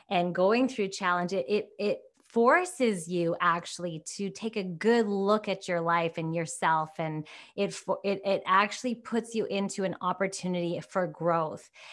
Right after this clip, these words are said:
And actually, um, there's this book called Struggle Well, and it's one of my favorite books. And it's all about the idea that we can actually have growth, and we, good things can come out of struggle.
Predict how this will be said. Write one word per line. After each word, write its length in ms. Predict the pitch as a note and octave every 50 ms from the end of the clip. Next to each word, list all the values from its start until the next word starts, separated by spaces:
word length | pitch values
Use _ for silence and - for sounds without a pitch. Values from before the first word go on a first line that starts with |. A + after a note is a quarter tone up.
| - - - _
And 380 | - G3+ G3 G3+ G3+ G3+ G3+ - -
actually, 680 | F#3+ G3 G3+ G3+ - - A3 G#3 G3 G3 F#3+ F#3+ -
um, 380 | - F3 F3 F3 E3+ F3 F3 F3
there's 220 | F3 F#3 F#3 F3+ F3
this 180 | F3+ F3 D#3+
book 200 | D#3+ - G3+ F#3+
called 220 | - - F3 F3 E3
Struggle 380 | - - F#3+ F3 E3 E3+ D#3+
Well, 380 | D3 F3 F#3 F#3 D#3 D3 D3+ - -
and 160 | F3 E3+ E3+
it's 180 | F3 E3+ -
one 100 | - F#3+
of 80 | F#3 F#3
my 100 | F3+ E3+
favorite 680 | E3 - - - G3+ F#3+ F#3+ F#3+ E3+ F#3 E3+ E3 E3+ -
books. 340 | F#3 F3 E3 E3 D#3+ -
And 120 | - - F3
it's 160 | F3 F3 F3 -
all 240 | - F3+ F3+ F3+ F3+
about 400 | F#3 F3+ F#3 E3+ D#3+ E3 F3 - - - - G3+
the 160 | F3 F3+ F#3+
idea 440 | E3+ E3+ E3+ E3 E3+ F#3+ F3+ F3+ F3
that 180 | E3+ F3 F3 F3
we 100 | F#3 F#3+
can 200 | F#3+ G#3 F#3+ - -
actually 600 | - F3 F3+ G3 G3+ G3+ - - - G#3+ G3+ F#3+ F#3+
have 480 | F3 - - - F3 F#3 G3 F#3 E3
growth, 540 | D#3 D3+ E3 E3+ D3+ E3 F#3+ A3 C#4 - - - - - - - - _ -
and 320 | F#3+ F#3 F#3 F3+ F#3 F#3
we, 260 | F#3 G3 G3 F#3+ - - - G3 G3 D#3+
good 280 | - A3 G#3+ G#3 G#3+
things 300 | - G3+ G3 G3+ F#3+ F#3+ -
can 260 | - - G3+ F#3 F3+
come 320 | - - F#3+ F3+ F3+ F#3 -
out 340 | - F#3 F#3 F3+ F#3 F#3 -
of 140 | F3 F3 D#3+
struggle. 600 | - - - - F3+ E3+ E3+ E3+ D3+ C#3+ C3 -